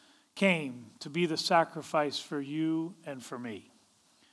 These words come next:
For every sin that would ever be committed, he came to pay the price for us. All the way back in the book of Genesis, when an individual sinned, a sacrifice was required to make up for that sin. Maybe it was a,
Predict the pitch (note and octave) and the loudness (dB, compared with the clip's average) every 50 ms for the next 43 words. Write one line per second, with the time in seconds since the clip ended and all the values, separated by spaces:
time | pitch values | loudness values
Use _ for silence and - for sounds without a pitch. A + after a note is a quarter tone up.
0 | _ _ - - F#3+ D#3+ E3 F#3 F#3 G3+ A3+ G3+ - - - G3 G3 F#3+ F#3 F#3+ | _ _ -6 -4 0 4 4 4 6 4 4 2 2 2 2 4 4 4 2 2
1 | D3+ C#3+ D3 D#3+ D#3+ E3 F#3+ F#3+ D#3+ F3 F3+ F3 F3+ - F3 D#3+ D3 C#3 C3+ C3 | 0 0 0 0 0 2 0 0 0 0 -2 -2 -4 -8 -8 -4 -2 -2 -2 -2
2 | B2+ A#2+ A#2+ A#2 - - - F3+ F3 E3+ E3+ E3 F3 - - F3 E3 D#3 D#3 D#3+ | -4 -6 -8 -12 -12 -8 -6 -4 -4 -4 -6 -8 -12 -10 -8 -6 -6 -6 -6 -8
3 | D3 C#3+ - D3+ A#2+ - - D#3 D3 D3 C#3 C3+ A#2+ - - D3+ C#3 C3 - - | -8 -8 -10 -10 -10 -8 -6 -4 -4 -4 -6 -8 -8 -6 -4 -4 -4 -4 -6 -10
4 | - D3 C3+ B2 G#2+ F#2+ - - - - - - - - - - - D#3+ F3 G3 | -10 -8 -8 -6 -6 -6 -6 -6 -8 -8 -8 -12 -16 -16 0 6 10 10 10 12
5 | G3 G#3 G3+ F3+ F#3+ F#3+ F#3 F#3 F#3 - F#3+ F3+ E3 E3 G3 G3 - F3+ D3 C3+ | 10 8 8 10 12 12 12 12 12 8 2 2 4 4 4 4 4 2 2 4
6 | F3 F3+ F3+ F3 C#3 - - D3+ A#2+ C#3 D3+ D#3 D#3 D#3+ E3 F#3 G3+ F#3+ G3 D#3+ | 4 4 4 2 0 0 -2 -2 -2 -2 -2 -2 -2 0 2 4 4 4 6 8
7 | D#3+ G3 G3 - F3 F3+ F3 - - - F#3+ F#3+ F#3+ G3 G#3 G#3 G#3+ A3 G#3 - | 8 8 8 8 6 4 4 4 2 2 4 6 6 6 6 4 2 2 0 -4
8 | - - - - - F3+ E3 D#3 - - G3 F#3+ F#3 G3 G3 - G#3+ - - - | -8 -16 -12 -4 0 2 2 2 4 8 10 10 10 10 10 6 0 2 6 6
9 | G3 F#3+ G3 F#3+ - - F3+ D3+ C#3 D#3+ D#3+ - - - - F3+ E3+ F3+ F3+ F3+ | 8 8 6 4 2 0 -2 0 -2 -2 -4 -4 0 6 8 8 10 8 8 4
10 | F3+ E3+ - E3+ E3 D#3+ D#3+ D3+ A#2+ - F3 E3+ E3 - - - - - _ - | 2 0 -4 -4 -2 -2 -2 -2 0 2 4 4 4 4 0 -6 -20 -20 _ -20
11 | - - - - _ _ - - D#3+ D3 C#3+ D3 - - - - E3 C#3 A#2 G2+ | -20 -20 -20 -20 _ _ -8 -4 -2 0 0 0 0 -2 -2 -2 -2 -2 -4 -6
12 | E2+ - - - - _ _ _ _ _ _ _ - E3+ E3 E3+ E3+ D#3+ F3+ F#3 | -10 -16 -20 -20 -20 _ _ _ _ _ _ _ -8 -2 0 2 6 6 6 6
13 | - D#3+ F3 D3+ C#3+ D#3+ D#3 D3 C#3 | 6 4 2 2 4 4 6 6 4